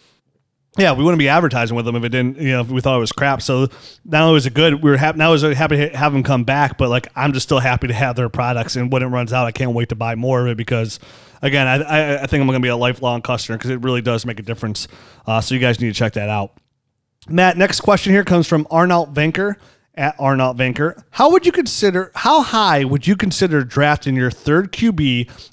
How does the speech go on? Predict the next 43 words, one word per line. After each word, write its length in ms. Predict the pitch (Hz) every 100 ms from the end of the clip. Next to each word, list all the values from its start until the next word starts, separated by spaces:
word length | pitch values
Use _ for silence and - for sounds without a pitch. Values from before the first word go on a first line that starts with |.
| -
in 140 | 156
a 20 | 139
startup 640 | - - 165 190 208 -
Superflex 720 | - 185 226 196 202 - -
tight 220 | - 147
end 160 | 143 139
premium? 520 | 139 165 131 85 95 _ _ _ _ -
Q 200 | 220 262
Bs 340 | 254 254 -
are 100 | 156
never 280 | 151 175 208
cheaper 420 | - 175 156 139
than 200 | 139 139
in 160 | 147 135
a 40 |
startup, 460 | - 147 127 95 -
but 100 | 131
would 160 | 147 180
you 100 | 294
pull 160 | 320
the 100 | 330
trigger 340 | - 208 208 208
with 240 | 156 -
Burrow, 480 | 147 156 175 196 190 _ _ _
Wentz, 500 | 127 151 190 - - _
or 160 | 147 139
Allen 420 | 135 143 165 180
in 160 | 165 139
the 80 | 123
third 580 | - - 143 165 214 277 - - -
if 120 | 139
you 120 | 160
already 180 | 156 190
went 240 | 180 175 147
Q 200 | 175 165
B, 180 | 175
Q 200 | 170 -
B 360 | 156 160 185 185
in 100 | 165
the 80 | 135
first 380 | - 180 156 -
and 120 | 139
second? 480 | - 147 185 202